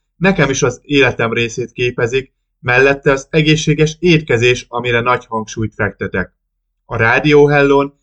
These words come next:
élvezettel hallgatom a műsoraidat, kívánok nektek sok sikert a továbbiakban is.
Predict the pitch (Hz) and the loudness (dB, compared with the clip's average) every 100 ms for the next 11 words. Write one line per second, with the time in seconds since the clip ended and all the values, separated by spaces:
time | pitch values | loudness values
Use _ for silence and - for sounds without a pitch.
0 | _ _ 196 208 165 143 135 123 - 110 | _ _ 4 6 4 2 2 0 0 -2
1 | 110 117 117 117 117 120 113 110 110 104 | 2 2 2 0 -2 -4 -8 -8 -8 -6
2 | 120 117 117 120 117 _ _ _ - 147 | -2 0 2 0 -4 _ _ _ -2 2
3 | 175 151 139 - 120 - 117 - 127 123 | 2 2 0 -4 -10 -8 -8 -4 -4 -4
4 | - 120 123 110 107 101 117 120 113 110 | -4 -2 0 0 -2 -4 -2 0 0 0
5 | 110 104 104 101 101 | 0 -2 -6 -14 -16